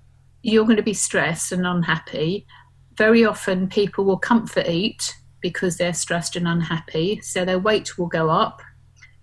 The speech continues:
their level of fitness will go down because quite often people are sitting at desks, and, you know, there's no, no time for exercise. So they're getting up early, they're travelling to work,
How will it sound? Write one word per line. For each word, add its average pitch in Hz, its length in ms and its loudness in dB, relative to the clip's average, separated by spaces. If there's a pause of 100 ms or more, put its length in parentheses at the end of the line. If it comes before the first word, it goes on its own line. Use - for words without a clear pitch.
(160)
their 190 520 2
level 220 340 2
of 196 80 -2
fitness 185 680 -2
will 185 80 0
go 180 240 0
down 185 560 2 (100)
because - 640 -2
quite 190 360 0
often 185 480 -2 (120)
people 190 280 -4
are 175 40 -4
sitting 185 340 -4
at 170 120 -8
desks, - 720 -4 (560)
and, 202 440 -2 (400)
you 214 100 2
know, 190 160 2
there's 185 240 2
no, 214 300 6
no 226 200 6
time 220 360 2
for 196 160 0
exercise. 196 840 -2
So 170 160 0
they're 180 120 2
getting 214 340 -4
up 190 200 -6
early, 190 280 2
they're 180 120 0
travelling 202 440 -4
to 196 140 -4
work, 190 480 0